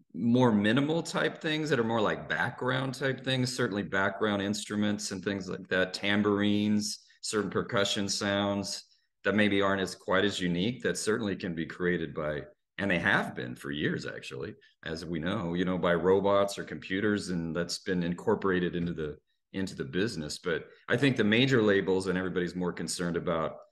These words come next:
somebody copying somebody like, uh, Taylor Swift or Beyonce, and can they copy somebody like that to the point where nobody can tell the difference?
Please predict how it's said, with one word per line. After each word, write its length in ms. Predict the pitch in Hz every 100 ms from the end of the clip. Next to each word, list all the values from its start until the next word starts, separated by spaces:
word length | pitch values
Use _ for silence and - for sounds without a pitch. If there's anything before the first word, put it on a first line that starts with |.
| _ _ _
somebody 400 | - 123 107 90
copying 500 | - 107 95 95 90
somebody 320 | 87 98 92
like, 340 | 87 82 - -
uh, 180 | 82 78
Taylor 340 | - 101 95
Swift 380 | 87 - 101 -
or 60 | 87
Beyonce, 800 | 80 80 87 123 - 85 82 82
and 120 | 85
can 140 | 92
they 100 | 85
copy 380 | 82 95 90 87
somebody 340 | 85 90 87
like 300 | 82 80 76
that 340 | 90 92 92 - - _ -
to 100 | 92
the 80 | 85
point 320 | - 95 82
where 100 | 87
nobody 320 | 90 95 82
can 160 | - 71
tell 220 | 95 87
the 80 | 67
difference? 720 | 76 107 - - - -